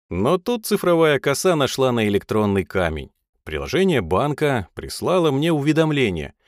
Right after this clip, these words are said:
что активность на моём счету признана явно подозрительной, и обслуживание подозрительного меня банк приостанавливает до выяснений.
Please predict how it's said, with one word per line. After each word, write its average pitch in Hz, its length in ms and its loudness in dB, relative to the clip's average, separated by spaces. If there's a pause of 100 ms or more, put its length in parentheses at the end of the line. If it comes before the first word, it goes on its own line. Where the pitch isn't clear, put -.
(120)
что - 360 -4
активность 165 760 -2
на 127 100 0
моём 127 320 0
счету - 560 -4 (320)
признана 165 440 0
явно 151 580 2
подозрительной, 135 880 0 (300)
и 87 120 -6
обслуживание 143 960 0
подозрительного 113 800 2
меня 113 460 0 (200)
банк 120 460 -2
приостанавливает 131 960 2
до 127 140 2
выяснений. 113 800 -2